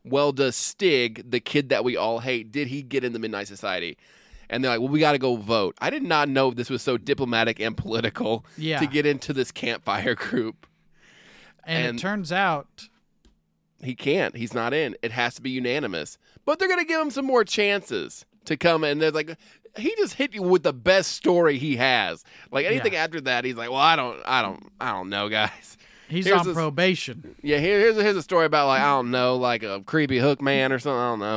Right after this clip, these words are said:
Speaker 1: don't know. I, I really thought I was in with the, <laughs> with the,
Speaker 2: <laughs>
Speaker 1: with the child drowning tale I just told y'all, but I guess here's a, here, here's a spooky spider story.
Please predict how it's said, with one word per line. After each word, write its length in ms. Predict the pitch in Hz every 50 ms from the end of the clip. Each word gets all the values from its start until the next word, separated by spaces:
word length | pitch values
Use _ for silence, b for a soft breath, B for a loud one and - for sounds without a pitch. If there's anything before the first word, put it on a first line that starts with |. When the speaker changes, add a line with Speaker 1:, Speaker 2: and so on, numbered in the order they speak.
| 104 104 104
Speaker 1:
don't 140 | 95 110 107
know. 80 | 110
I, 180 | 113 113 113 110 _ b b b b b b
I 60 | 110 113
really 240 | 127 156 165 156 139
thought 200 | 151 151 147 131
I 120 | 131 127
was 100 | 127 120
in 140 | 135 131 127
with 200 | 120 117 - _
the, 260 | - 123 - 175 139 - B B B
<laughs> 160 | 143 123 B
with 180 | 147 151 165 - -
the, 200 | 156 127 110 98 - _
Speaker 2:
<laughs> 100 | _ _ -
Speaker 1:
with 140 | 170 156
the 140 | 127 147 131
child 720 | - - - - - - 202 175 175 185 180 170 165 147 131
drowning 640 | 135 160 160 151 160 175 190 196 185 160 143 139
tale 400 | - - - 139 127 123 120 123
I 100 | 123 127
just 380 | - 160 143 156 143 135 - -
told 280 | - 143 135 131 123 110
y'all, 300 | 120 120 117 117 123 127
but 160 | 120 117 107
I 160 | 113 139 151
guess 300 | 151 175 175 170 160 -
here's 240 | 175 185 185 165 170
a, 160 | 156 139 - b b b b b b
here, 200 | 175 202 226 175
here's 160 | 240 262 214
a 60 | 139
spooky 420 | - - - 370 381 - 440 427
spider 400 | - - - 262 202 160 143 131
story. 560 | 117 - - 156 131 117 107 101 107 120 -